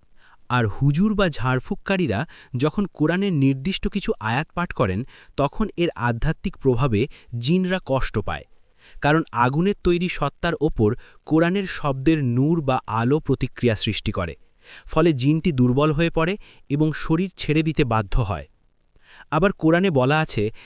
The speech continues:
যে জিনেরা আল্লাহর অনুমতি ব্যতীত কারো ক্ষতি করার সামর্থ্য রাখে না। অতএব বোঝা যায়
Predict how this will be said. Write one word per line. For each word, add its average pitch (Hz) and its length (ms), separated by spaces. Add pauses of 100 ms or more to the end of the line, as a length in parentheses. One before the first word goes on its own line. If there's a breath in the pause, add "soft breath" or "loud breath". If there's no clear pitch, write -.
(140 loud breath)
যে 147 120 (100)
জিনেরা 170 400 (120)
আল্লাহর 139 520
অনুমতি 147 420
ব্যতীত 127 320 (420 loud breath)
কারো 165 260
ক্ষতি - 340
করার 170 260
সামর্থ্য 127 500
রাখে 107 320
না। 78 120 (500)
অতএব 110 400 (340 loud breath)
বোঝা 131 320
যায় 107 240